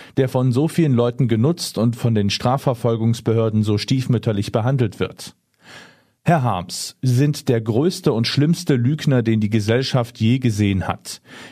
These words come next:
Ihnen muss man die Eier abschneiden, den Kopf abtrennen. Sie sind so ein widerliches, korruptes Wesen, die Natur hat solches nicht vorgesehen.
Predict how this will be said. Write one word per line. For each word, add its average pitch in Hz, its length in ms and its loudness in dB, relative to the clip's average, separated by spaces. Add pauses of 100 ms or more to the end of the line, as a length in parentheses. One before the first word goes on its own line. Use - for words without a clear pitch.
(100)
Ihnen 160 280 4
muss 123 180 2
man 117 160 2
die 117 180 2
Eier 123 320 0
abschneiden, - 720 -2
den 98 200 -2
Kopf - 320 -2
abtrennen. - 580 -6 (580)
Sie 127 140 0
sind 139 240 0
so 170 200 2
ein 127 280 2
widerliches, 120 580 0
korruptes 117 560 -2
Wesen, 113 600 2
die 123 80 2
Natur 127 380 2
hat 120 160 0
solches 120 480 0
nicht 107 220 -2
vorgesehen. 92 680 -2